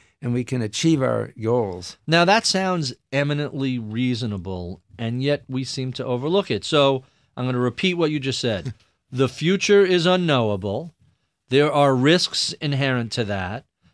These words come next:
Speaker 2: It's our responsibility to manage those risks,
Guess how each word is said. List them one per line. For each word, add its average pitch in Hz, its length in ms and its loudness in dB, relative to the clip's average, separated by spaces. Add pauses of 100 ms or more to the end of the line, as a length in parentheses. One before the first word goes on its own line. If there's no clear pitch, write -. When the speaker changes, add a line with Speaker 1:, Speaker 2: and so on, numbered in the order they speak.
(180)
Speaker 2:
It's 135 220 0
our 156 280 2
responsibility 135 1120 0
to - 160 -6
manage 180 440 -2
those 104 280 -2
risks, - 540 -8